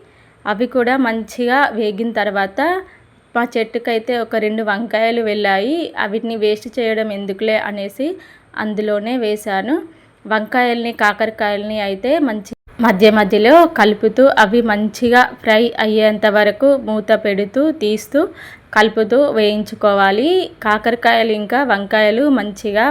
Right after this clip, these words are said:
ఫ్రై చేసుకోవాలి. మూత పెడితే అవి మంచిగా మగ్గుతాయి, ఫ్రై కూడా చాలా బాగా అవుతాయి. అందుకోసమే మూత పెడుతూ, తీస్తూ, మధ్య మధ్యలో కలుపుతూ ఇలా వేయించుకోవాలి.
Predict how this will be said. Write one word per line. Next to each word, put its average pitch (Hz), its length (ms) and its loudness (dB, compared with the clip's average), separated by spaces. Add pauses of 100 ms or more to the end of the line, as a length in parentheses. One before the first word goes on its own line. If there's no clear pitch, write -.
ఫ్రై 202 140 0 (140)
చేసుకోవాలి. 202 720 -2 (580)
మూత 240 180 0 (120)
పెడితే 226 340 0 (220)
అవి 240 180 0 (220)
మంచిగా 226 360 -2 (140)
మగ్గుతాయి, 208 580 -2 (160)
ఫ్రై 214 180 2 (160)
కూడా 214 200 2 (100)
చాలా 202 320 0
బాగా 202 320 0
అవుతాయి. 196 460 -2 (180)
అందుకోసమే 220 580 -6 (120)
మూత 214 160 -6 (160)
పెడుతూ, 196 320 -6 (160)
తీస్తూ, 208 360 -6 (540)
మధ్య 214 160 0 (100)
మధ్యలో 214 300 -2 (140)
కలుపుతూ 214 420 -2 (180)
ఇలా 220 160 2 (140)
వేయించుకోవాలి. 208 880 -2